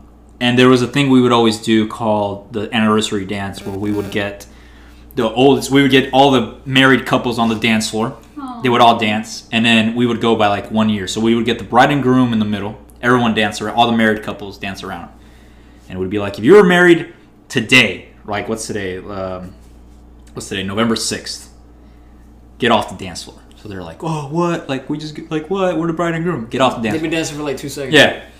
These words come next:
Speaker 1: And then it's like, "If you've been married five years or less, like, get off the dance floor." And so a couple will go, right? "If you're married ten years or less,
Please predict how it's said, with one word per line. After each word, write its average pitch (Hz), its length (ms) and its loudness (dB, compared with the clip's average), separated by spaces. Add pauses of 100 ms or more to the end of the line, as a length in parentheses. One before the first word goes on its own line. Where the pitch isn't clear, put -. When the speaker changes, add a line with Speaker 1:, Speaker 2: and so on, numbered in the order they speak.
(300)
Speaker 1:
And 123 140 -2
then 120 100 4
it's 113 80 -2
like, 120 100 0
"If 127 40 2
you've 160 120 4
been 160 120 2
married 156 300 4
five 147 280 6
years 139 220 2
or 120 80 -2
less, 107 400 -2
like, 101 160 -12
get 107 120 -4
off 98 160 -4
the 104 60 -14
dance 95 280 -14
floor." - 300 -20
And 110 120 -16
so 104 100 -12
a 95 60 -12
couple 101 260 -12
will 95 80 -12
go, 90 300 -16 (100)
right? - 140 -20 (180)
"If 98 120 -18
you're 110 120 -2
married 113 240 2
ten 175 240 0
years 127 240 0
or 104 80 -6
less, 98 460 -10